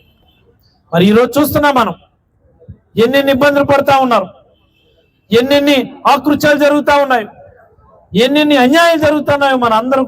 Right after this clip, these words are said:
కూడా కళ్ళారా చూస్తానే ఉన్నాం మనం. మరి లేట్ డాక్టర్ వైఎస్ఆర్ గారి జయంతి రోజున ఈ రాష్ట్రంలో ఉన్నటువంటి వైఎస్ఆర్ కాంగ్రెస్ పార్టీ కార్యకర్తలందరూ కూడా ఆయన ఆశయాల్ని కొనసాగించడానికి,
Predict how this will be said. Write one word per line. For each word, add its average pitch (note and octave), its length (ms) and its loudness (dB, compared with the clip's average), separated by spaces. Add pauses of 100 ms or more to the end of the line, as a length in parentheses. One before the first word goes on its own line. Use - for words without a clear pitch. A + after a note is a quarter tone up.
కూడా B3 160 2 (600)
కళ్ళారా G3 360 2 (100)
చూస్తానే F#3 460 -2
ఉన్నాం C#3 240 -4
మనం. G#2+ 140 -18 (840)
మరి F#3+ 200 2 (1200)
లేట్ B3+ 260 0 (120)
డాక్టర్ A3 300 0
వైఎస్ఆర్ A#3+ 500 0
గారి A3+ 200 0
జయంతి A#3+ 360 0
రోజున C4 240 0 (1000)
ఈ E3 140 -4
రాష్ట్రంలో C4 380 0 (100)
ఉన్నటువంటి B3+ 480 0
వైఎస్ఆర్ B3+ 480 0
కాంగ్రెస్ A#3+ 400 -2
పార్టీ A3+ 260 0 (600)
కార్యకర్తలందరూ C4 800 0 (100)
కూడా C4 180 4 (1300)
ఆయన F3+ 220 0 (140)
ఆశయాల్ని D4+ 480 0 (100)
కొనసాగించడానికి, A3 800 -6